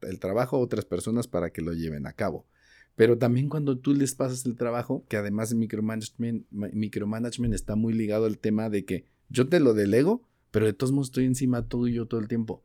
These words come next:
Y estoy viendo cada cosa que haces y te estoy revisando todo lo que haces. Entonces, yo no estoy siendo eficiente porque te delegué, pero sigo haciendo básicamente lo mismo porque te estoy revisando todo lo que haces. Entonces, ¿estás trabajando tú en lo mismo que yo?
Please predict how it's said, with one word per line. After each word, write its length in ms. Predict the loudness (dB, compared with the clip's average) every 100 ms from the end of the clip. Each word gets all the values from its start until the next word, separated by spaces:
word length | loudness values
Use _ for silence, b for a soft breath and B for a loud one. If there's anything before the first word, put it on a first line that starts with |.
| -8
Y 80 | -4
estoy 180 | 2 4
viendo 260 | 6 4
cada 260 | 4 2 2
cosa 220 | 0 -2
que 100 | 0
haces 160 | -2 -2
y 120 | -4
te 80 | -4
estoy 180 | -2 0
revisando 480 | 0 -2 -2 -2 -2
todo 160 | -2
lo 100 | -2
que 80 | -4
haces. 280 | -4 -4 -6 b b
Entonces, 480 | -4 2 2 2 -4 -6
yo 160 | 0
no 80 | 0
estoy 200 | 0 -4
siendo 260 | -2 0 2
eficiente 600 | 0 0 -2 -2 -4 -6 _ _
porque 260 | -4 -2 -2
te 180 | -2 -2
delegué, 520 | 0 2 2 0 2
pero 200 | 2 4
sigo 220 | 4 4
haciendo 480 | 4 4 4 4 2
básicamente 640 | 2 2 2 0 0 0 2
lo 100 | 4
mismo 280 | 4 4 2
porque 200 | -2 -4
te 40 |
estoy 180 | -4 -2
revisando 420 | 0 0 -2 -4
todo 160 | -2 -2
lo 140 | -2 -2
que 80 |
haces. 240 | -2 -4 -6
Entonces, 460 | -4 -4 -4 -6 -16 -20 -6
¿estás 200 | 0 0
trabajando 460 | 2 2 4 2 4
tú 160 | 4
en 100 | 4
lo 100 | 4
mismo 340 | 4 4 4 2
que 120 | 0
yo? 220 | 0 -2